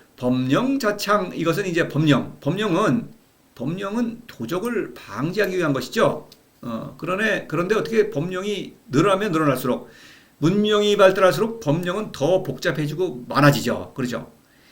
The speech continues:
현대 어떻습니까? 법령 너무너무 복잡하고 뭐 법령에 종-, 종사하는 사람이 많죠. 근데 법령을 집행하고 관리하는 사람이 바로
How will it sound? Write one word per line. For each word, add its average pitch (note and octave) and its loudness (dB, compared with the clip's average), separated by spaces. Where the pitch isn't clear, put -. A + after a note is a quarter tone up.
현대 D#3+ 2
어떻습니까? B2+ -4
법령 D3+ -2
너무너무 G#3 6
복잡하고 D3+ 6
뭐 E3+ -4
법령에 D#3+ -4
종-, C3+ -4
종사하는 C3+ -2
사람이 B2 -4
많죠. F#2+ -14
근데 C#3+ -2
법령을 C#3+ 0
집행하고 C#3 -2
관리하는 A#2+ -2
사람이 G#2+ -6
바로 C#3+ -10